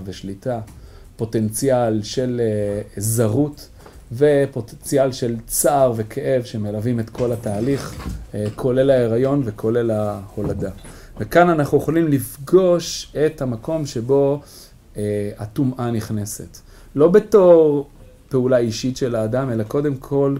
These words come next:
כמצב הקולקטיבי של החיסרון. ולתוך הדבר הזה מתעוררים החיים האנושיים שבתוכם אנחנו נמצאים. ככאלו שמבקשים את גן עדן מקדם.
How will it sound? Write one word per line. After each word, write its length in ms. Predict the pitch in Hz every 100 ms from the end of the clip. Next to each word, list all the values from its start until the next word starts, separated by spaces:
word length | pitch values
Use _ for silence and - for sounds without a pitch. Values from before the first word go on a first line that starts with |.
| -
כמצב 560 | 123 113 113 - 131
הקולקטיבי 1040 | 131 - 131 113 - - 165 165 143 139 135 - - -
של 400 | - - 127 127 127
החיסרון. 1400 | 117 113 110 110 - - - 131 - - 123 120 98 98 - - - - - - - -
ולתוך 880 | 101 107 113 120 123 117 110 190 190
הדבר 340 | 170 156 180
הזה 580 | 160 135 202 208 196 202 202 - - - 127
מתעוררים 540 | 110 135 123 139 143
החיים 340 | 117 117 117
האנושיים 600 | 113 113 107 107 107 104
שבתוכם 580 | 101 107 107 117 104 123
אנחנו 280 | 120 107 110
נמצאים. 440 | 104 101 104 98 87 - - - - -
ככאלו 380 | 127 139 170
שמבקשים 920 | 170 160 151 131 - - 190 175 175 170 - - - 131
את 160 | 135 -
גן 240 | 127 120
עדן 300 | 127 127 123
מקדם. 460 | 110 107 113 95